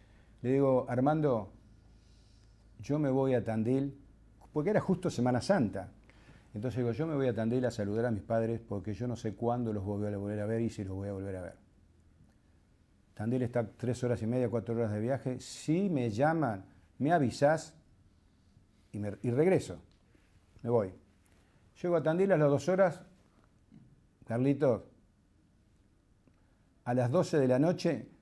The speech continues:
salimos en el tren para Bahía Blanca. Estás convocado". Tuc, Saludé a mi familia y me vine para Buenos Aires. Y a las doce de la noche nos fuimos a,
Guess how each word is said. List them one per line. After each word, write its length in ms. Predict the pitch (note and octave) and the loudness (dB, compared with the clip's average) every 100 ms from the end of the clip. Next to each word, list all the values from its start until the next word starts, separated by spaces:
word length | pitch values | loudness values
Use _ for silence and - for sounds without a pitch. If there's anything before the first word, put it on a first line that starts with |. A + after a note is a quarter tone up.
| _ _ _ | _ _ _
salimos 540 | - A#2 C#3 D3+ D3 B2+ | -2 2 4 4 4 2
en 120 | A#2+ | 0
el 220 | A#2 G#2+ | 0 0
tren 420 | C#3+ D#3 E3 G3 - - _ _ _ | 2 2 2 -4 -12 -20 _ _ _
para 220 | A#2 A#2 | 2 4
Bahía 240 | B2 C3 | 4 4
Blanca. 480 | C3 B2 G2+ F#2+ F2 - _ _ _ _ _ _ _ - | 4 2 0 -6 -12 -16 _ _ _ _ _ _ _ -12
Estás 280 | G2+ B2+ | -2 -2
convocado". 680 | B2 C3 B2 B2 A#2 F#2 F2+ - _ _ _ _ _ _ _ | 0 2 2 2 2 0 -8 -16 _ _ _ _ _ _ _
Tuc, 280 | C4+ B3+ - - - - _ _ _ _ _ _ _ _ _ _ _ A#2+ - - | 2 2 0 -16 -20 -20 _ _ _ _ _ _ _ _ _ _ _ -14 -14 -8
Saludé 320 | B2+ A#2+ B2+ | 0 4 4
a 40 | D3 | 4
mi 100 | C#3 | 4
familia 560 | C#3 D3+ F3 G#3 G#3+ - - - | 4 4 4 4 2 -4 -16 -2
y 100 | B2 | 2
me 140 | E3 | 4
vine 240 | D#3+ D3+ C3+ | 4 4 2
para 180 | C3 | 2
Buenos 280 | C#3 D3 - | 2 0 0
Aires. 280 | C3 G#2 F#2 - _ - - - - _ - | -2 -2 -8 -14 _ -20 -20 -20 -20 _ -2
Y 40 | |
a 20 | A2+ | 2
las 160 | A#2 | 4
doce 240 | C#3+ D3+ D#3+ | 2 2 2
de 60 | |
la 80 | D#3+ | 2
noche 260 | F3 E3 G3 | 0 0 -2
nos 120 | C3 | 0
fuimos 380 | C3 C3+ C#3+ - - | 2 2 0 -6 -8
a, 1000 | G#2 G#2 G2+ G2+ G2 G2 F#2+ G2 G2+ | -4 -4 -4 -4 -8 -10 -12 -14 -18